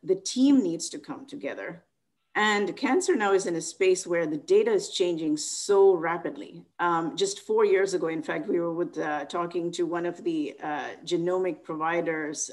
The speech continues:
uh, testing providers yesterday. The mutational level data was basically, it was, they had four million records in their database four years ago. Right now, it's seventy-three million records, data records.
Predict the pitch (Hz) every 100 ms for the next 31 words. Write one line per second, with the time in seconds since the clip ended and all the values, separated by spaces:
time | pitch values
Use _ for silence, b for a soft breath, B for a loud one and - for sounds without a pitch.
0 | - 151 127 - 160 - 175 170 151 151
1 | 147 147 147 175 - 151 147 - b b
2 | b _ _ _ _ 202 196 202 202 269
3 | 277 285 202 180 175 147 180 165 156 156
4 | 170 160 - 185 - 202 180 165 175 160
5 | 170 180 170 - 196 202 226 190 180 175
6 | 160 156 160 165 147 151 143 143 139 156
7 | 151 143 - - 208 202 180 180 175 147
8 | - - - _ 170 208 208 185 160 -
9 | - 170 175 170 - 190 175 156 160 156
10 | 139 147 127 - - - - _ _ _
11 | _ 151 139 104 90 - -